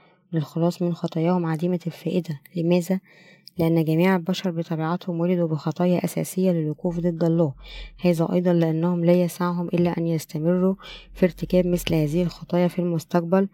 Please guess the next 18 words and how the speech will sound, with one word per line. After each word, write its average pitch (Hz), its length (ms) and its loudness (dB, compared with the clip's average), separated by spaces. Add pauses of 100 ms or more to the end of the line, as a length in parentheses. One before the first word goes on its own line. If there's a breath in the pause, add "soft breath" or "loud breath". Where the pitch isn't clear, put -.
(340 loud breath)
لتخليص 170 440 -2
الخطاة 180 440 -2
من 180 180 0
خطاياهم. 160 720 -2 (440 loud breath)
قدم 165 340 0
مخلص 175 400 0
البشرية 165 440 0
ذبيحة 175 420 0
الخلاص 165 460 -2
بدلًا 170 380 2
عنا 180 380 0 (720 soft breath)
من 175 80 0
خلال 170 340 0
إنجيل 170 340 0
الماء 175 360 2
والروح، 165 460 -2
والإيمان 160 460 2
بهذا 165 500 2